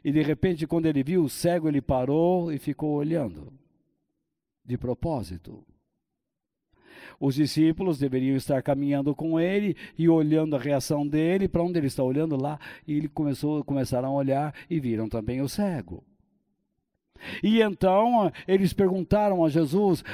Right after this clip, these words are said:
"Jesus, quem pecou para ele nascer, nascesse assim? Foi ele mesmo ou alguém da família?"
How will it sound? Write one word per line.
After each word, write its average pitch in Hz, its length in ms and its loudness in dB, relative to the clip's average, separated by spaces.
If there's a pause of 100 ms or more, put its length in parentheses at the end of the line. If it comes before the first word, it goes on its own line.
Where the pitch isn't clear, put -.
"Jesus, 220 480 4 (200)
quem 311 220 4
pecou 202 580 2
para 151 160 -2
ele 147 120 0
nascer, 143 500 0 (200)
nascesse 151 560 0
assim? 143 320 0 (200)
Foi 160 200 4
ele 147 260 2
mesmo 190 400 0 (180)
ou 170 100 2
alguém 151 300 2
da 135 100 0
família?" 131 600 -4